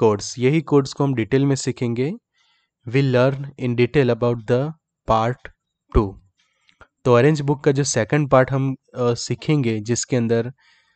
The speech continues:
therapeutic equivalence के कोड्स, A कोड, B कोड and उसके रिलेटेड जो ड्रग लिस्ट, सभी को डिटेल में स्टडी करेंगे पार्ट सेकंड video lecture of this orange book।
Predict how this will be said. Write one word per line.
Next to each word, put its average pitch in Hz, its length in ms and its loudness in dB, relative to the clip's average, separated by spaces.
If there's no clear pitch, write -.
therapeutic 135 520 2
equivalence 123 540 2
के 123 100 0
कोड्स, 131 520 0
A 131 120 2
कोड, 131 280 0
B 120 220 0
कोड 123 340 -2
and 120 260 0
उसके 131 300 -6
रिलेटेड 127 400 -2
जो 120 140 -4
ड्रग 117 380 0
लिस्ट, 127 440 0
सभी 131 360 0
को 143 100 2
डिटेल 131 380 2
में 143 80 2
स्टडी 117 320 -2
करेंगे 113 540 -2
पार्ट 113 360 2
सेकंड 127 520 2
video 117 240 2
lecture 107 340 -2
of 107 140 -2
this 110 280 -2
orange 113 360 2
book। 104 260 -8